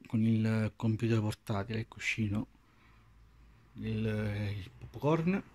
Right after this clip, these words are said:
cuscino fantastico, poi qui ci stanno i giubbini, gli armadi, qui c'è il primo armadio dove abbiamo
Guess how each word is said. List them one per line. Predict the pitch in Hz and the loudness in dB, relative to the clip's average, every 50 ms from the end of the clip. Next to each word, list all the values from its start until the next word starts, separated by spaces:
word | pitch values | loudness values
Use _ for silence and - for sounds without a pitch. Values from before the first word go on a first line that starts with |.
| - - - - - - - - - - - - - - - - - - - - - - - - - - - - - - - | -20 -20 -20 -20 -20 -20 -20 -20 -20 -20 -20 -20 -20 -20 -20 -20 -20 -20 -20 -20 -20 -20 -20 -20 -20 -20 -20 -20 -20 -20 -20
cuscino | - - - 117 - - - 110 104 - - - - | -20 -14 -12 -10 -10 -8 -6 -6 -6 -6 -8 -12 -8
fantastico, | - - 104 107 104 - 147 135 - - 151 165 - - - - _ _ _ _ _ _ _ _ _ _ _ _ _ - - - - - - - - - - - _ _ _ _ _ _ _ _ _ _ _ _ _ _ - | -6 -4 -2 -2 -2 -2 -4 -4 -4 -2 -2 -2 -2 -2 -8 -16 _ _ _ _ _ _ _ _ _ _ _ _ _ -20 -20 -20 -18 -16 -16 -14 -16 -16 -20 -20 _ _ _ _ _ _ _ _ _ _ _ _ _ _ -10
poi | 127 110 107 - _ _ | -8 -6 -6 -8 _ _
qui | - 120 123 - - | -6 -6 -6 -6 -12
ci | - | -20
stanno | - - - 117 110 107 | -20 -12 -8 -6 -4 -2
i | 104 104 101 | -2 -2 -4
giubbini, | 101 110 117 117 127 143 143 143 143 143 147 151 147 147 - - - - - - - - - - | -4 -4 -2 0 2 2 2 4 4 4 2 2 0 -2 -8 -14 -20 -20 -20 -20 -20 -20 -20 -8
gli | - | -4
armadi, | 113 110 113 110 123 131 131 131 131 139 143 139 - - _ _ _ _ _ _ _ - - - - _ _ _ _ _ _ _ _ - | -2 0 2 4 4 4 4 6 6 4 4 2 -2 -10 _ _ _ _ _ _ _ -20 -20 -20 -20 _ _ _ _ _ _ _ _ -8
qui | - 120 | -4 -4
c'è | 110 - 113 | -2 0 -2
il | 107 | -2
primo | 107 - 123 120 120 127 | -2 0 2 4 4 6
armadio | 135 135 123 113 113 107 104 110 - - | 6 6 6 6 4 2 2 0 -2 -2
dove | - 120 120 | -2 -2 -2
abbiamo | 117 110 117 110 101 101 104 120 - | 0 0 0 0 0 0 -2 -2 -4